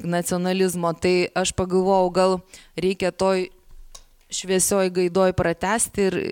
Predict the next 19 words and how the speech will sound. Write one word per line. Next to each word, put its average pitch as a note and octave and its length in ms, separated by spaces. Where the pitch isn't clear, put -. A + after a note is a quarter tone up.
irgi F#3+ 240
pacituoti F3+ 640
tokį F#3 460
vyrą C4+ 560
rašytoją, C4+ 800
vyrą F#3 400
rašytoją, A3 560
kuris G#3+ 460
štai A3 320
kaip G#3+ 160
apibūdina, G3+ 800
reiškias, F3+ 760
aukcionus, F#3+ 920
kas E3+ 240
tenais F3+ 500
vyksta, F3 500
kokia E3+ 340
yra E3+ 100
problema. E3+ 640